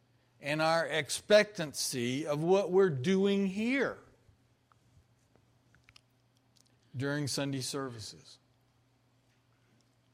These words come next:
It's the air we breathe. We must realize that it affects us all to some degree. Do we see and understand our need to worship weekly with our brothers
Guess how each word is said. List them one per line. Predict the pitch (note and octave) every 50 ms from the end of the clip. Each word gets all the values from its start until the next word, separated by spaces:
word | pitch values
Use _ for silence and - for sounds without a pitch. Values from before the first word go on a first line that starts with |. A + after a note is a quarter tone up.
| _ _ _ _ _ _ _ - - _ _ _ _ _ _ _ _ _ -
It's | E3 D3+ - -
the | D3 D3+ C#3+ D3+
air | F3 G3+ G3+
we | G3 F#3 F#3 F3
breathe. | D3 C#3+ E3 F3 F#3 G3 G3 G3+ G3+ G3 F#3+ F#3 F3+ - - - _ _ _ _ _ _ _ _ _ _ _ _ -
We | C3+ C3
must | C3+ C#3+ D3 C#3 B2+ -
realize | C#3 D3 D#3 D#3+ D#3+ D#3+ D#3+ D#3+ D#3 C#3 C#3
that | D3 C#3+ C3+
it | C3+ C3
affects | B2+ A2 - E3+ F3 E3 - - -
us | E3 D#3+ D3 - F#3+
all | D#3 C#3 D3+ D#3+ E3+ E3 E3+ F3
to | - D3+ C3
some | A2 - D#3 D3+ D3+ D#3
degree. | C#3+ C#3 C3 C#3 C#3+ C3+ C3 A2 F2 - - _ _ _ _ _ _ _ _ _ _ _ _ _ _ _ _ _ _ _ _ _ - - _ _ _ _ -
Do | - D3
we | D3+ E3 F3+ F3
see | D#3+ - - F#3 G3+ G3+
and | G3 F#3
understand | F#3 F#3 F3 E3 E3+ E3 - - - F3 F3+ F#3+ G3+ G3+ G3 F#3 F#3+ -
our | - D3 D3 D3
need | D3 D3 D3 D3+ D3+ D#3+ E3+ F3+ E3 E3
to | - F#3
worship | E3+ E3 E3+ F3 F3+ - - F3+ F3+ D3
weekly | D#3 D#3 E3 E3+ E3 D3 E3 F#3+ G3 G3 G3
with | G3 F#3+ F3+ F3
our | F#3 F#3 E3+
brothers | D#3+ E3+ E3 E3 E3+ F3 F3 F3 E3+ - -